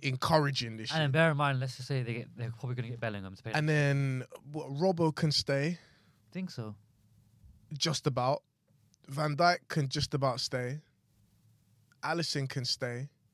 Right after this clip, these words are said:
Speaker 1: And then, yeah, that's it.
Speaker 2: 'Cause I was thinking it
Speaker 1: I'm not even having Trent.
Speaker 2: Yeah, I was thinking they're gonna get
Speaker 1: I told
Speaker 2: Di-
Speaker 1: them they need a right back.
Speaker 2: <laughs> I was thinking it, they're gonna get Diaz back in it.
Speaker 1: Yeah, oh yeah, Diaz.
Speaker 2: So
Speaker 1: Yes,
Speaker 2: you
Speaker 1: yes,
Speaker 2: could
Speaker 1: yes.
Speaker 2: s-, you could argue their front
Speaker 1: Front
Speaker 2: three
Speaker 1: three sorted.
Speaker 2: sorted.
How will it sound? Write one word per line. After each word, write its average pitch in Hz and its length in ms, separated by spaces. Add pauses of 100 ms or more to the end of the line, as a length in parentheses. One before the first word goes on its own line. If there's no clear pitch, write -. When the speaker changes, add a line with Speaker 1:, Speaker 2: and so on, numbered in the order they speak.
(880)
Speaker 1:
And 123 160
then, 120 140
yeah, 120 240 (400)
that's - 220
it. 117 160
Speaker 2:
'Cause 240 100
I 254 60
was 220 100
thinking 214 240
it 147 140
Speaker 1:
I'm 151 120
not 151 140
even 139 180
having 131 280
Trent. 135 320 (340)
Speaker 2:
Yeah, 131 140 (260)
I 170 80
was 196 160
thinking 185 340
they're 139 100
gonna 202 180
get 170 100
Speaker 1:
I 135 40
told 156 240
Speaker 2:
Di- 139 60
Speaker 1:
them 120 60
they 120 100
need 117 200
a 110 40
right 113 220
back. 107 200 (200)
Speaker 2:
<laughs> - 200
I 147 180
was 165 160
thinking 156 360
it, 123 200
they're 120 80
gonna 139 220
get 120 200
Diaz 95 400
back 90 300
in 95 80
it. - 240 (240)
Speaker 1:
Yeah, 139 320
oh 127 80
yeah, 120 260
Diaz. 107 380
Speaker 2:
So 117 140
Speaker 1:
Yes, 180 80
Speaker 2:
you 202 80
Speaker 1:
yes, 95 80
Speaker 2:
could 240 160
Speaker 1:
yes. - 60
Speaker 2:
s-, - 220
you 143 140
could 208 240
argue 156 260
their 131 140
front 156 300
Speaker 1:
Front 220 180
Speaker 2:
three 233 140
Speaker 1:
three - 20
sorted. 196 420
Speaker 2:
sorted. 117 500